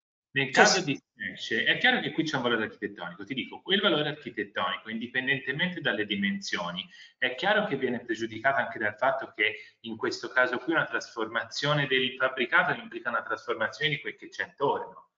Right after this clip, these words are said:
Speaker 1: perché non ci arrivi allo stato attuale, è chiaro. Eh.
Speaker 2: Io allora non ho capito bene che si, lo, la differenza, cioè se noi ved-, per capire, eh, se noi diciamo che è storico anche per le situazioni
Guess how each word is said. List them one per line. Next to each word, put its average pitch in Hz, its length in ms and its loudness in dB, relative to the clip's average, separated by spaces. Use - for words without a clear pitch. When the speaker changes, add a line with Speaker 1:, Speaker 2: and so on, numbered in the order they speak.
Speaker 1:
perché 113 220 -2
non 120 100 -2
ci - 100 0
arrivi 131 380 4
allo 92 160 -2
stato 101 260 -4
attuale, 98 640 -2
è 104 160 -12
chiaro. 120 420 2
Eh. - 180 -14
Speaker 2:
Io 311 100 12
allora 226 180 10
non 185 140 6
ho 180 60 6
capito 185 380 8
bene 185 260 8
che - 140 4
si, 160 500 -2
lo, 165 240 4
la 175 100 8
differenza, 185 800 6
cioè 202 180 0
se 185 300 8
noi 262 440 4
ved-, 202 480 2
per 180 180 8
capire, 165 580 8
eh, - 240 0
se - 260 -2
noi 214 400 6
diciamo 180 540 4
che 185 180 6
è 175 40 10
storico 190 640 6
anche 185 320 6
per 180 160 6
le 175 80 8
situazioni 175 1000 6